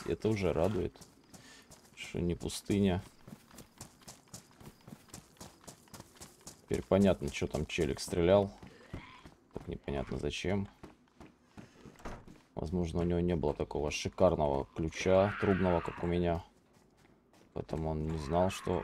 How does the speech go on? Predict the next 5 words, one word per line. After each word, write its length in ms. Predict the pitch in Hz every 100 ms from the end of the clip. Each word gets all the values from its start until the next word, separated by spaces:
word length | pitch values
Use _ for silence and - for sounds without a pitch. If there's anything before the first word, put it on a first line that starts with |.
| -
им 180 | 90 85
можно 420 | 85 85 85 80 -
зомбаков 580 | 85 90 85 87 - 87
дубасить. 640 | - 85 85 82 - - - _ _ _ - - - - - - - - - - - - - - - - - - - - - -
Да. 240 | 87 76